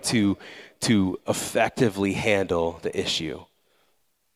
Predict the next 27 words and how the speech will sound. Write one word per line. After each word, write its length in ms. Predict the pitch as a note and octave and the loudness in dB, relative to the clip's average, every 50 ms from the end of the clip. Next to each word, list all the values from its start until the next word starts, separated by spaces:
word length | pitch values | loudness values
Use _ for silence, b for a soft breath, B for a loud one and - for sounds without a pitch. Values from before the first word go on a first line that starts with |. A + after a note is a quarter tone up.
| _ _ _ _ _ _ _ _ _ _ _ _ _ _ - | _ _ _ _ _ _ _ _ _ _ _ _ _ _ -10
It 120 | G2 - | -4 -2
doesn't 280 | - B2 B2 C#3 G2+ A2+ | 0 0 2 0 2 2
matter 280 | A#2+ A#2+ B2 B2+ B2+ | 2 4 4 4 4
that 180 | A#2+ B2 - - | 4 2 2 2
the 60 | - | 0
servants, 640 | - - - - D3 C#3 A#2 G2+ G2 G2+ A2 - - | -2 0 2 4 4 4 4 4 2 0 0 0 0
like, 240 | A2+ A2 - - - | 0 -2 -2 -4 -8
the 80 | F#2+ | -2
farmer's 340 | - C3 A#2+ A2+ A2 G#2+ - | 2 2 2 4 2 2 0
servants, 340 | - B2+ A#2 G#2+ A#2 A2 - | 0 0 0 0 0 0 0
have 160 | A2 G#2+ G2+ | 0 0 0
this 200 | - G2 - - | 0 -2 -2 -4
plausible 840 | - - - - - G2 G2+ A#2 A#2 A2+ B2+ A2 A#2+ A#2+ A#2 G#2 | -4 -6 -4 0 2 2 4 2 2 2 0 2 2 2 2 4
way 300 | G2+ B2 B2 B2 A2+ G#2 | 4 4 4 6 4 4
of 120 | G#2 F#2+ - | 2 0 -2
taking 380 | - - A2 - - G#2 G2 | -2 -4 -2 -2 -4 -6 -8
care 420 | - - C3 C3+ B2+ A#2+ A#2 A2+ B B B B B B B | -6 -4 0 2 4 4 4 4 B B B B B B B
of, 320 | G#2+ G2+ G2 G2 F2+ - - | 2 4 4 4 2 0 0
of 140 | - G2+ F#2 | 0 0 2
the 80 | - G#2+ | 0 0
problem. 600 | - - C3+ A#2 A2 G#2+ F2+ F2 E2 E2+ F2+ F#2 B B B B B B B B _ | 2 2 4 4 4 4 2 0 0 -2 -4 -6 B B B B B B B B _
The 100 | - F#2 | -4 -4
farmer 460 | - - - A2+ A2 A2+ A#2 A#2 A#2+ G#2 | -4 -2 0 2 2 4 4 4 2 2
insists 840 | F#2+ G#2 G2 - - - - G3+ F3+ C#3+ - - - - - - | 0 -2 -4 -4 -4 -2 0 0 0 0 0 -2 -4 -4 0 2
on 220 | A#2+ A2 G2+ G2+ | 2 2 2 2
doing 380 | - A2 G#2+ G2+ G2 F#2+ F#2+ G2 | 0 0 2 2 2 0 0 -2
nothing. 480 | G2+ G#2 G2 - - - E2+ - - | -4 -4 -6 -6 -8 -8 -8 -8 -10